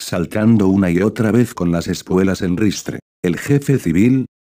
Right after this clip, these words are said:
que lo veía perder sangre y presentía su debilitamiento, miraba el combate silencioso y ceñudo. Súbitamente el marañón inició una extraña maniobra. Dio la espalda al contrario y comenzó a correr en círculos,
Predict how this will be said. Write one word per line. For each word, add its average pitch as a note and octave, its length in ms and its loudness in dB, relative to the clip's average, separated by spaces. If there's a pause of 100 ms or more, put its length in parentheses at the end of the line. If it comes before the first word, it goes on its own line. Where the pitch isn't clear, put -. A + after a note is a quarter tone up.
que G2+ 120 -2
lo F2 100 0
veía A2+ 360 2
perder G2+ 380 0
sangre A2 480 0
y G#2 60 2
presentía F#2 680 -2
su G#2+ 160 -2
debilitamiento, F#2 920 0 (240)
miraba A2+ 440 0
el F#2 120 0
combate F2 480 -2
silencioso G2+ 840 0
y F#2+ 100 2
ceñudo. F2 500 -4 (240)
Súbitamente F#2+ 800 -2
el F2+ 120 0
marañón F#2 520 2
inició F#2 400 2
una F#2+ 220 2
extraña G#2+ 480 0
maniobra. F#2 540 0 (260)
Dio A2+ 200 4
la G2 120 2
espalda G#2 520 -2
al F#2 100 0
contrario G2+ 640 -2
y F2+ 80 2
comenzó F#2 520 0
a G2+ 80 -4
correr F#2 360 0
en F#2+ 120 0
círculos, B2 800 -2